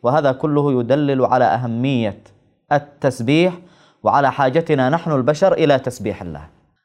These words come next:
التسبيح كما قلت سابقا يعتبر قاعدة مهمة جدا، نكرر التسبيح في صلاتنا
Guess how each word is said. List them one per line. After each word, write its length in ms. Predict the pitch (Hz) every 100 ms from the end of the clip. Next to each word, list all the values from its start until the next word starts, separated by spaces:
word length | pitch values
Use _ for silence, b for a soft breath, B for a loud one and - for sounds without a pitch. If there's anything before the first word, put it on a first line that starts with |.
| _
التسبيح 800 | 135 - 180 175 202 233 233 - - -
كما 220 | 151 156
قلت 280 | 156 220 202
سابقا 720 | - 185 170 160 165 190 - - _ _
يعتبر 500 | 139 131 190 196 170
قاعدة 640 | 147 147 127 175 156 156 139
مهمة 640 | 127 123 123 190 208 202 202
جدا، 560 | 160 151 110 104 87 69 _ _ _ _ _ _ _ _ _ _ -
نكرر 440 | 117 - 220 208
التسبيح 520 | 165 160 135 151 175 156
في 180 | 151
صلاتنا 760 | 135 135 156 160 151 139 135